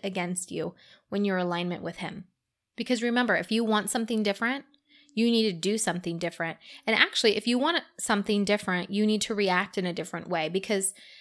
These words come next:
sometimes, you know, we, we have things that happen in our lives that trigger habits. And sometimes those habits are not the habits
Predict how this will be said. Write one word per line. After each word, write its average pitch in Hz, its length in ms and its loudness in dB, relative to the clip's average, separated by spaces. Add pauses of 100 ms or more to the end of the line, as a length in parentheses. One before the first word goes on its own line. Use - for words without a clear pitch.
(140)
sometimes, 254 680 -2
you 214 160 -2
know, 196 100 2
we, 196 360 -4 (160)
we 220 80 2
have 247 160 0
things 247 240 2
that 220 120 2
happen 208 320 0
in 196 60 2
our 185 160 2
lives 175 220 -2
that - 120 -8
trigger 185 300 0
habits. - 560 -2
And 202 200 -2
sometimes 269 400 -2
those 214 160 0
habits 240 500 -2 (360)
are 202 60 2
not 214 440 2
the 254 80 0
habits 190 580 -2